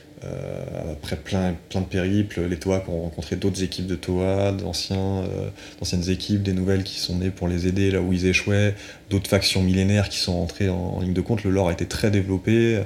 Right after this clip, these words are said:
euh, et en fait on découvre donc, petit à petit déjà que Makuta euh, c'est le nom d'une espèce, euh, de, de, de gros vilain,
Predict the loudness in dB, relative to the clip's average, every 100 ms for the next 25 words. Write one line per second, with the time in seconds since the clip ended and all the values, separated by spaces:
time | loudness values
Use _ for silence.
0 | -6 -18 -18 -10 -4 -2 -2 -4 -4 -4
1 | -4 -4 -2 0 -2 0 -2 -2 -4 -8
2 | -10 -6 -2 -2 0 0 0 0 0 0
3 | 2 2 2 0 2 2 -2 -20 -20 -12
4 | -8 -6 -4 -6 -6 -6 -4 -2 0 4
5 | 4 4 4 2 2 2 2 0 -6 -8
6 | -8 -6 -8 -8 -8 -10 -10 -12 -10 -10
7 | -10 -10 -6 -4 0 2 4 4